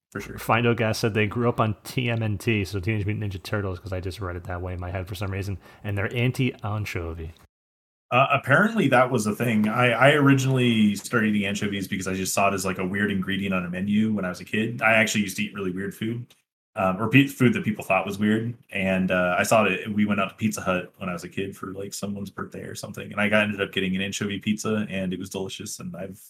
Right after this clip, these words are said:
Speaker 1: liked it ever since. Like, I
Speaker 2: I
Speaker 1: think I've liked it since I was five.
Speaker 2: I never considered that, and then when I
Speaker 1: So
Speaker 2: had it, it was, like, so salty delicious. It was like a
Speaker 1: Yeah.
Speaker 2: Food Wars where my clothes just fly off and I yell, "Umami, umami."
Speaker 1: Yeah. It's a really good balance when the sauce is sweet too,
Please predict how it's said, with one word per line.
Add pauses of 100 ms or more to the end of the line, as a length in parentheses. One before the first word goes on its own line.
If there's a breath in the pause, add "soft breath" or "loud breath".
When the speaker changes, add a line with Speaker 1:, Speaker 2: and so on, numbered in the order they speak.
Speaker 1:
liked
it
ever
since.
Like,
I
Speaker 2:
I
Speaker 1:
think
I've
liked
it
since
I
was
five.
Speaker 2:
I
never
considered
that,
and
then
when
I
Speaker 1:
So
Speaker 2:
had
it,
it
was,
like,
so
salty
delicious.
It
was
like
a
Speaker 1:
Yeah.
Speaker 2:
Food
Wars (100)
where
my
clothes
just
fly
off
and
I
yell,
"Umami, (260)
umami."
Speaker 1:
Yeah. (840)
It's
a
really
good
balance
when
the
sauce
is
sweet
too,